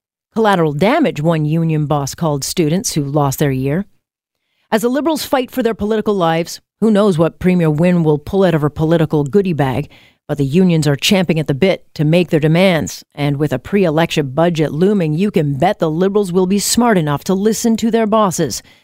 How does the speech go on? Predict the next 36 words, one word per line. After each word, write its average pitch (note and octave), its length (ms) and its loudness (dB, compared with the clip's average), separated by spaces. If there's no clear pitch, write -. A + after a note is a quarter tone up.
There D#3+ 140 2
will D#3 200 -2
be F#3+ 140 -2
a F#3 60 -4
funding G3+ 360 -2
announcement D3 460 -2
for G#3 140 0
teachers, D3+ 520 -2
a F#3+ 140 0
resource F#3+ 1040 -2
tool, C#3 340 -2
Wynne D#3 300 0
will C#3 140 -4
call C#3 300 -4
it, G#3 140 0
with C#3+ 140 -6
the D#3+ 80 0
hope G3 300 0
it F3+ 100 0
will F3 100 0
give E3 240 0
her F3 300 0
the F3 140 -2
most F3 280 -2
valuable F#3+ 500 0
vote, D3+ 340 -4
the F3+ 80 0
teachers, - 640 -2
all E3 340 0
one G3+ 220 0
hundred F#3+ 300 0
and G3+ 100 2
seventy-nine F3 640 -2
thousand F3 360 -2
of C3+ 120 -4
them. B2 260 -10